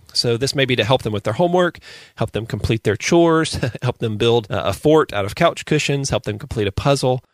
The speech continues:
These are the everyday type activities that can become some of the most meaningful, uh, most special times with your kids, because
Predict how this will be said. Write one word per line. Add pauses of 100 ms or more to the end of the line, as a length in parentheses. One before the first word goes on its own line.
(160)
These
are
the
everyday
type
activities
that (500)
can
become
some
of
the
most
meaningful, (320)
uh,
most
special
times
with
your
kids,
because